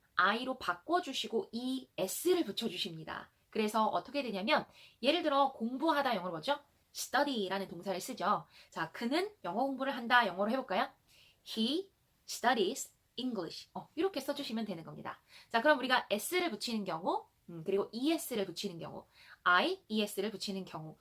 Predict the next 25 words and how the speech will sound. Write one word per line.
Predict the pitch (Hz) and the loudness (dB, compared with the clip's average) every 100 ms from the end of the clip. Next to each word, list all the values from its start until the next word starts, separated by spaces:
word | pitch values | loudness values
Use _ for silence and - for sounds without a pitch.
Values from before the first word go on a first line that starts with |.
| - | -4
이렇게 | 196 220 | -4 -2
세 | 226 330 | -2 2
가지를 | 311 294 233 | 4 4 0
봤어요. | 226 160 170 156 - - - | -6 -8 -8 -6 -8 -12 -12
한번 | - 339 339 302 | -6 2 2 2
복습을 | - - 214 214 | -4 -6 -4 -4
해볼게요. | 214 220 165 170 294 - _ - - - | -6 -8 -2 2 2 0 _ -20 -20 -4
자, | - 175 | 0 0
그녀가 | - 262 311 311 311 311 | 0 2 2 6 6 4
피아노를 | - 392 370 320 302 | 2 2 2 -2 -4
친다 | - 247 254 254 | -6 0 4 4
영어로 | 180 185 208 | 2 -2 -2
한번 | 190 202 | -2 -4
해보겠습니다. | 220 185 - 160 170 285 359 _ _ | -4 -6 -8 -4 2 2 0 _ _
She | - - 247 339 - _ - | -4 -2 0 -2 -4 _ -6
plays | 214 233 294 - | 0 0 0 -6
the | 233 | -10
piano | - 208 190 160 - | -4 -2 -2 -2 -6
이렇게 | 214 208 214 | -6 -4 -6
쓰면 | 247 226 | -6 -6
되는 | 185 160 | -8 -10
거겠죠. | 156 156 254 220 _ _ _ - - _ | -12 -8 -4 -6 _ _ _ -20 -20 _
자, | 170 | -8
그 | 160 | 0
다음 | 202 185 254 392 | 2 2 0 -6